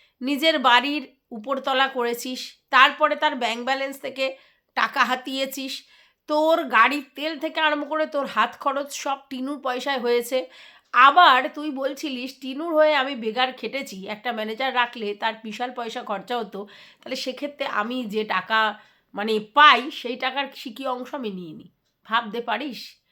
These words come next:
মানে তোকে রাখবে কি? তোর এলিজিবিলিটি কি যে তোকে ও রাখবে? ঠিকমতো ইংলিশে কথা বলতে পারিস না, কিন্তু বলবি। Obviously, কোথায় বলতে হয় সেটা তুই জানিস না,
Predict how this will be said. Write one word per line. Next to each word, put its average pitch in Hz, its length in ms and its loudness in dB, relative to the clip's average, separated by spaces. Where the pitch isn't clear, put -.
মানে 294 140 -2
তোকে 330 340 0
রাখবে 302 400 4
কি? 185 260 -14
তোর 311 180 2
এলিজিবিলিটি 302 760 -2
কি 185 320 -16
যে 214 160 -8
তোকে 233 360 -6
ও 247 120 4
রাখবে? 202 420 -2
ঠিকমতো 294 420 -6
ইংলিশে 262 520 -6
কথা 208 260 -6
বলতে 214 240 -6
পারিস 180 320 -10
না, 156 80 -10
কিন্তু 262 320 -12
বলবি। 185 500 -10
Obviously, 247 1300 2
কোথায় 294 360 2
বলতে 302 360 0
হয় 277 360 4
সেটা 226 280 -10
তুই 240 180 -10
জানিস 156 400 -14
না, 165 120 -16